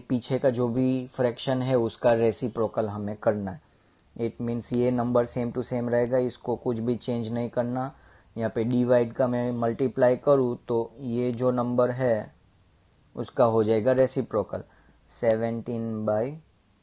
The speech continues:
four। अभी हमें multiplication तो पता है कि numerator numerator के साथ multiply होता है, denominator denominator के साथ multiply होता है, Right? So, seventeen थ्री जा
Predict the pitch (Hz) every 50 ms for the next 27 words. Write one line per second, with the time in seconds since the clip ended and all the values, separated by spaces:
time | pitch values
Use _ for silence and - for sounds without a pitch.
0 | _ _ _ _ _ _ _ _ _ _ - - - 127 113 98 - - _ _
1 | _ _ _ _ _ _ _ _ _ _ _ _ _ _ - 113 107 107 120 120
2 | 123 131 127 123 120 117 113 110 139 127 - 135 123 - 139 123 127 135 131 131
3 | 131 110 143 135 135 - 135 131 120 120 127 117 117 120 120 120 117 120 113 135
4 | 123 123 127 127 135 131 127 131 123 131 127 - 135 123 123 127 120 123 123 120
5 | 117 117 117 123 117 113 - 120 117 110 110 110 113 113 113 113 113 110 - 123
6 | 123 131 135 135 135 135 135 131 127 120 - 127 120 - 127 120 - 120 104 120
7 | 113 110 110 113 110 120 117 110 107 - - 113 - - _ _ _ _ _ _
8 | _ _ _ _ _ _ _ - 135 120 131 147 170 180 - _ _ _ _ _
9 | _ _ _ _ _ _ _ _ _ _ _ _ _ _ _ _ _ _ _ _
10 | _ _ _ _ _ _ _ _ _ _ _ _ _ _ _ _ - - - 120
11 | 113 113 131 151 - _ _ _ _ _ _ _ _ _ _ _ _ _ _ _
12 | _ _ _ _ _ _ _ - - 127 120 117 117 123 123 123 - 131 123 123
13 | 113 123 120 123 123 117 107 107 101